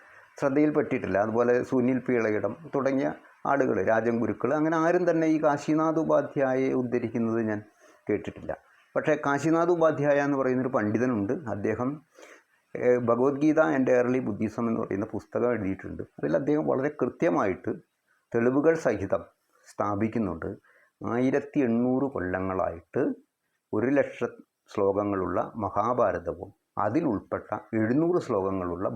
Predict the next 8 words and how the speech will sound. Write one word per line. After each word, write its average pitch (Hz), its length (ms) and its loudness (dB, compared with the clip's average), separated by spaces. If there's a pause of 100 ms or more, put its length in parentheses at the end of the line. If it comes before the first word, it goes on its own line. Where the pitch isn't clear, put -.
ഭഗവത്ഗീതയും 95 840 -4 (160)
നിലവിലുണ്ട് 87 720 -6 (340)
എന്നുള്ളത്. 82 400 -14 (1800)
അപ്പോൾ - 240 -6
പിന്നെ 139 260 0 (880)
ഒരു 127 200 2
സംശയം 110 500 0
വരികയാണ്. 87 320 -4